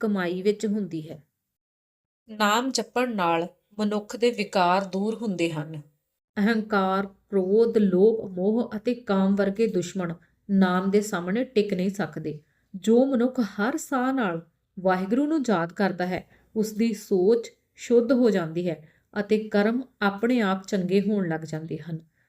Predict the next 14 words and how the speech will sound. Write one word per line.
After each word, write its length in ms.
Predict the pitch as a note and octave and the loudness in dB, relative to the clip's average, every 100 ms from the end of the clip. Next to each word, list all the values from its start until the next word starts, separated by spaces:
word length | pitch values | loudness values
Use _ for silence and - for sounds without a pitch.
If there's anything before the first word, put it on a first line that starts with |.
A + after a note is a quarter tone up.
| _ G3 | _ 2
ਨਾਮ 360 | G3 F#3+ A#3 | 4 4 2
ਜਪਣਾ 460 | B3 B3 B3+ B3+ B3+ - | 0 0 0 2 0 -4
ਸਿਰਫ 360 | - C#4 C#4+ | -4 -4 0
ਮਾਲਾ 420 | D#4+ G#3+ F3 F3 | 0 2 2 0
ਫੇਰਨਾ 440 | G3 A3+ G#3 G#3 G3+ | 0 2 2 4 2
ਨਹੀਂ, 280 | G#3+ B3+ - - _ | 2 0 -6 -16 _
ਸਗੋਂ 340 | - A#3 G3+ G#3+ | -4 -2 2 0
ਸੱਚ 420 | - F#3 F3 G#3+ | 0 -2 -2 0
ਬੋਲਣਾ, 480 | G3 F#3+ F3+ F3 - _ _ | 2 2 0 -4 -10 _ _
ਕਿਸੇ 260 | A#3 - A3+ | -8 0 2
ਦਾ 140 | A#3 | 2
ਬੁਰਾ 360 | A3 F#3 F3+ F3+ | 0 0 0 0
ਨਾ 120 | A#3 | -2
ਕਰਨਾ, 500 | A3+ F3+ E3+ D#3+ | -2 -2 -2 -6